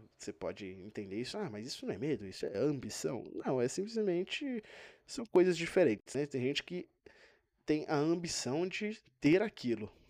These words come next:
Eu acho que ambicionar é muito no sentido de, "Eu quero ter aquilo." E o medo que eu falo aqui, o medo do, da estagnação, é uma coisa mais direcionada a,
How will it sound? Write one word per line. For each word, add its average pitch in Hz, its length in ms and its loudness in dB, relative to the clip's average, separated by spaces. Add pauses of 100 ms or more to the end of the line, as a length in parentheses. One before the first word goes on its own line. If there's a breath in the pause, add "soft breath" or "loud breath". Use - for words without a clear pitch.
(120)
Eu 107 80 -10
acho - 140 -6
que - 100 -4
ambicionar 143 600 0
é 156 80 2
muito 143 240 -4
no 160 80 -2
sentido 156 340 0
de, 131 180 -4 (300 loud breath)
"Eu 120 100 -2
quero 151 300 4
ter 127 180 2
aquilo." 107 460 -6 (400)
E 123 80 -2
o 127 80 2
medo 135 420 2
que 123 120 -2
eu 117 40 0
falo 120 420 2
aqui, 135 200 -6
o 131 60 -4
medo 131 280 -2
do, 107 160 -6 (240 loud breath)
da 120 140 4
estagnação, 113 720 -2
é 131 60 -2
uma 127 100 -4
coisa 120 280 -6
mais 117 200 -4
direcionada 123 680 -4
a, 92 60 -2